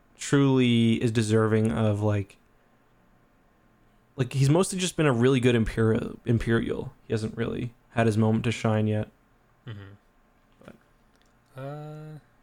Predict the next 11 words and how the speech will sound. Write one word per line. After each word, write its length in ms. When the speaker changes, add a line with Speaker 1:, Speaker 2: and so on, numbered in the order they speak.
Speaker 2:
but 100
yeah, 140
I 640
Speaker 1:
Mm-hmm. 100
Speaker 2:
think 180
that's, 500
that's 160
all 140
I 120
got. 280
Speaker 1:
Yep. 280